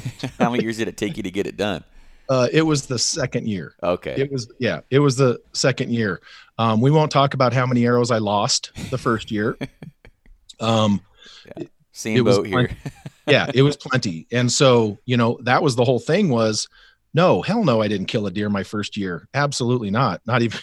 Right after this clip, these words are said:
Speaker 2: <laughs> it was not even close. I mean, I, I don't think I came within,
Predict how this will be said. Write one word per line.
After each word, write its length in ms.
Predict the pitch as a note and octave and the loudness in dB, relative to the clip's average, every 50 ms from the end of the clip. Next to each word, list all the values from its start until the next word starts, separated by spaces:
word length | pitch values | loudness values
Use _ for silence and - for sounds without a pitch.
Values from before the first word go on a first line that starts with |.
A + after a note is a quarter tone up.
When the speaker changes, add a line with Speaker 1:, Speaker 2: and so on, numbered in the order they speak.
| - - | -16 -20
Speaker 2:
<laughs> 160 | - - - | -16 -6 -6
it 100 | - A#3+ | -4 -2
was 180 | F#3 D3 A#2+ A#2 | -2 -2 0 2
not 220 | B2+ B2 A#2 A#2 | 2 4 4 4
even 200 | A#2 G#2 G#2+ G#2+ | 2 2 0 -6
close. 480 | - - D3 D3+ C#3 A2 F#2+ - - - _ - - - - - - - | -4 0 2 2 2 2 0 -2 -6 -8 _ -16 -20 -20 -20 -20 -16 -6
I 100 | - A#2 | -2 0
mean, 120 | A#2+ A2+ - _ _ _ _ - | 0 0 0 _ _ _ _ -2
I, 180 | G#2+ A#2+ C3 - - _ _ _ _ - - | 2 2 2 2 0 _ _ _ _ -2 2
I 160 | A#2 D3 F#3 | 4 4 6
don't 240 | F#3 F3 D3+ C#3 - | 4 4 2 2 0
think 220 | C3 B2 B2 C3 | 0 0 2 2
I 140 | B2 A#2 A2+ | 2 0 0
came 320 | - - B2 A#2+ A#2 A#2 A#2+ | 0 0 0 2 2 2 2
within, 560 | A#2 G#2+ - A#2+ A2+ A2+ A2+ A2 G#2+ G#2 | 0 -2 -2 -4 -2 0 0 2 0 0